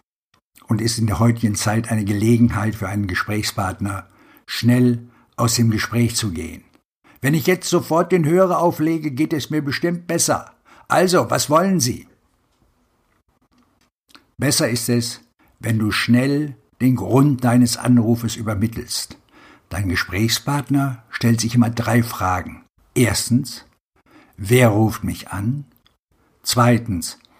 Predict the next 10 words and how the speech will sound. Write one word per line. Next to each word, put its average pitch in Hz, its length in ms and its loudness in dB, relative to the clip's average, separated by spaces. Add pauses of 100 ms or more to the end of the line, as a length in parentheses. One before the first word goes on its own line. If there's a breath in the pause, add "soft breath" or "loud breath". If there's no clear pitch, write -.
(500 soft breath)
„Was 104 400 0
macht 113 500 0
er 110 340 0
und 104 180 0
was 95 300 -2
macht 95 340 -4
sein 98 320 -2
Unternehmen?“ 117 960 2 (640 soft breath)
Und 98 340 -4 (160)
drittens 110 880 0